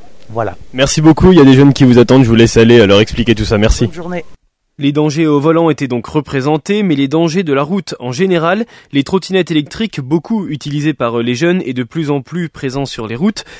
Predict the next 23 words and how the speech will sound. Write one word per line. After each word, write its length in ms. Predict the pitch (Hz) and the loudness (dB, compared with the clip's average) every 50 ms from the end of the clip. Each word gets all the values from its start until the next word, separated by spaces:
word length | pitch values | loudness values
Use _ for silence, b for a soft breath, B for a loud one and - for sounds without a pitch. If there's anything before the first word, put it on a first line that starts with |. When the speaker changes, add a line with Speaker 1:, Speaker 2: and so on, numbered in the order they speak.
| B B B | B B B
Speaker 2:
amènent 300 | 139 156 175 185 185 165 | -2 0 0 0 2 2
un 120 | 156 151 | 0 0
danger 520 | 147 175 185 185 156 135 151 147 160 175 | 0 0 0 0 0 -2 -2 0 0 0
encore 340 | 160 135 131 - - 135 - | -2 -2 -6 -6 -8 -8 -8
plus 160 | _ - 147 151 | _ -12 -12 -12
fort 320 | - - 120 113 135 - | -10 -6 -6 -6 -6 -6
pour, 280 | _ - 113 107 107 104 | _ -10 -8 -6 -6 -6
euh, 80 | 101 | -6
les 100 | 101 98 | -6 -8
pratiquants, 560 | 95 _ - 117 107 - - 101 - 123 147 170 | -10 _ -14 -14 -14 -14 -16 -10 -6 -6 -6 -4
comme 300 | - - 156 139 127 117 | -2 -2 -2 -2 -2 -4
les 180 | 110 107 127 | -6 -2 -2
automobilistes. 720 | 165 156 - 160 156 151 143 147 156 208 247 - - - B B B B B B | -2 -2 -2 -2 -2 -2 -2 -2 -2 -2 -2 -4 -6 -16 B B B B B B
Un 120 | 139 147 | -4 -4
stand 320 | 147 - - 180 180 175 151 | -4 -2 -2 -2 -2 0 -2
de 80 | 156 | -2
prévention 680 | 139 - - 185 175 165 160 151 - - 175 185 202 | -4 -4 -4 -4 -2 -2 -2 -4 -4 -4 -4 -2 -2
était 180 | 190 147 - 139 | -4 -4 -6 -10
proposé 460 | 127 - 135 123 135 139 135 139 139 | -8 -8 -8 -4 -4 -4 -2 -4 -6
par 240 | 120 - 107 104 - - | -4 -4 -6 -6 -4 -4
Holidays, 520 | 165 165 160 143 120 135 160 170 143 147 - | -4 -4 -2 -2 -2 -2 -2 -2 -4 -8 -10
une 140 | 113 117 131 | -8 -6 -6
auto-école. 520 | 160 156 196 165 127 - - 87 78 - | -4 -4 -4 -6 -6 -6 -8 -12 -14 -14